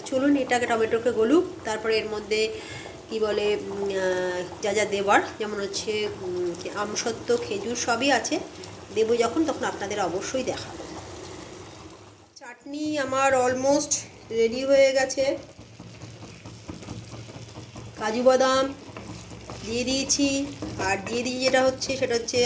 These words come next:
আমসত্ত্ব আর খেজুর। মাখো মাখোই হয়েই গেছে, আর বেশি মরাবো না, নাবিয়ে সার্ভ করে আপনাদের দেখাবো।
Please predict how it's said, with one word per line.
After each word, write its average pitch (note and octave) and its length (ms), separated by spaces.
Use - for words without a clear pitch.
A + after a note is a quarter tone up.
আমসত্ত্ব A#3+ 560
আর B3+ 160
খেজুর। F#3+ 360
মাখো G#3 280
মাখোই B3 360
হয়েই A3+ 380
গেছে, C4+ 380
আর F#3+ 160
বেশি A#3 500
মরাবো G#3+ 400
না, A3+ 140
নাবিয়ে A3 520
সার্ভ G#3+ 380
করে C4+ 120
আপনাদের A3 340
দেখাবো। - 360